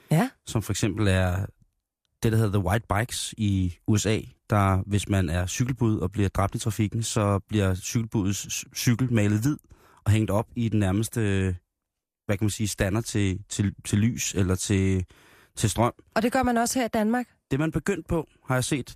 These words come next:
Speaker 2: desværre.
Speaker 1: Jeg er glad, jeg skulle til at sige, jeg er glad for, at jeg ikke har set det, fordi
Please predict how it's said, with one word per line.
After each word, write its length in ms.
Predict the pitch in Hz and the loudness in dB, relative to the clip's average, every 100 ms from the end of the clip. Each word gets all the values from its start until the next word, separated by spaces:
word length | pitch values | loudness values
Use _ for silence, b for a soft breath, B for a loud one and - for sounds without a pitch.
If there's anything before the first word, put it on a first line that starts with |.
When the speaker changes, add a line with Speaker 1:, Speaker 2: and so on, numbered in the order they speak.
| - | -4
Speaker 2:
desværre. 320 | 123 110 110 | 0 2 4
Speaker 1:
Jeg 60 | - | 2
er 40 | |
glad, 220 | - 269 277 | 2 -2 0
jeg 140 | 240 247 | 0 -2
skulle 180 | 294 277 | 0 0
til 100 | 262 | 0
at 40 | |
sige, 160 | 269 233 | 0 0
jeg 60 | 262 | 0
er 40 | |
glad 220 | 262 233 | 0 0
for, 140 | 208 240 | 0 0
at 60 | |
jeg 140 | 220 - | 0 -2
ikke 220 | 262 - | -4 -2
har 100 | 247 | -2
set 260 | - 208 - - | 0 -2 -4 -2
det, 180 | 180 165 - | -2 -2 -4
fordi 220 | 214 | -4